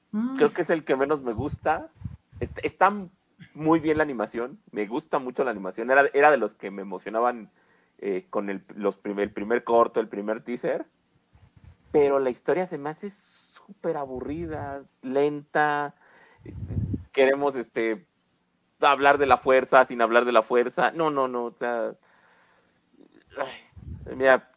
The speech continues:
Speaker 2: pues, Jor-, Jorge Arturo, la novia de Pueblo se siente muy Ghibli. T-, tiene una animación muy bonita, es, creo que, de, de la animaciones, de las animaciones más bonitas, este, que, que tienen todos los cortos, pero la historia no me gustó, o sea, sí siento que es, siento que lo odio mucho.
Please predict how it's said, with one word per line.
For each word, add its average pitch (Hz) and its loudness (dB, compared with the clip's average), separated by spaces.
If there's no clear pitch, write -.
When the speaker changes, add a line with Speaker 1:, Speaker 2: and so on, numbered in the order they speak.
Speaker 2:
pues, - -20
Jor-, - -2
Jorge 123 4
Arturo, 127 4
la 127 6
novia 143 8
de 143 8
Pueblo 143 2
se 123 -4
siente 127 -4
muy 123 -4
Ghibli. 139 -8
T-, 165 -4
tiene 226 0
una 233 8
animación 190 2
muy 190 0
bonita, 175 2
es, 170 -2
creo 160 -2
que, 147 -2
de, 120 0
de 117 2
la 117 4
animaciones, 117 -6
de 113 2
las 113 2
animaciones 120 -6
más 135 4
bonitas, 123 -2
este, 98 -18
que, - -8
que - -6
tienen 123 -6
todos 131 4
los 120 -2
cortos, 120 -2
pero 113 -6
la 110 -14
historia 123 -4
no 143 -8
me 143 -8
gustó, 120 -8
o 127 -4
sea, 117 -8
sí 123 -18
siento 123 -10
que 127 -2
es, 123 -4
siento 151 -4
que 156 -2
lo 120 6
odio 143 6
mucho. - -8